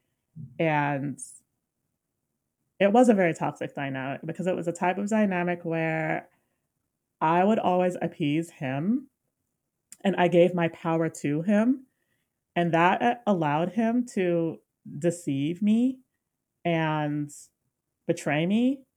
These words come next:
in very, very tel-, terrible ways. And it was a dynamic that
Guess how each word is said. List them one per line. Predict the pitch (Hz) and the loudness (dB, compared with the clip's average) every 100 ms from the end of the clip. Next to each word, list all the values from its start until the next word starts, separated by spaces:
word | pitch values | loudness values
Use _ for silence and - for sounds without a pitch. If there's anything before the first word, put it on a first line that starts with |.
| _ | _
in | 170 160 139 | -2 -2 2
very, | 170 165 | 4 4
very | 147 139 | 2 0
tel-, | 131 139 - - | -2 -4 -6 -8
terrible | 143 120 - 123 | -6 -4 -6 -6
ways. | - - - - _ _ _ _ _ _ _ _ | -6 -8 -12 -20 _ _ _ _ _ _ _ _
And | 185 | 2
it | 196 | 4
was | 220 | 2
a | 214 | 4
dynamic | 185 170 160 196 247 - | 2 2 2 2 0 0
that | 160 156 - | 0 0 -2